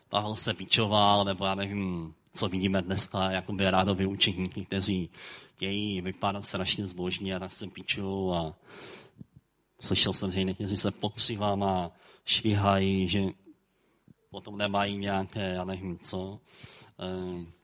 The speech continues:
ale Pavel určitě to nedělal. To, co myslel, prostě je, že, že přesně jak jste viděl těch mládencích, kteří, když řekl, "Budu tam, tak tam půjdu." A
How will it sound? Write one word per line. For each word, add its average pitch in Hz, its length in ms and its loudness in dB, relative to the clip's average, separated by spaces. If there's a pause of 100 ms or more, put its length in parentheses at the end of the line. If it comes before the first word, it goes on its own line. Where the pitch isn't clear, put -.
(840)
ale 98 200 -2
Pavel 117 260 2
určitě - 420 0
to 110 120 0
nedělal. 98 420 6
To, 143 160 -4
co 165 180 4
myslel, 117 520 6
prostě - 500 -2
je, 110 200 6
že, 98 520 2 (1000)
že - 140 -8
přesně - 380 2
jak 120 100 2
jste - 160 -4
viděl 113 180 -6
těch 117 160 -6
mládencích, 107 580 0
kteří, 95 460 0
když 98 220 2
řekl, 104 520 4 (640)
"Budu 165 260 12
tam, 151 300 4
tak 139 160 -4
tam 139 160 0
půjdu." 104 460 2
A 90 300 -2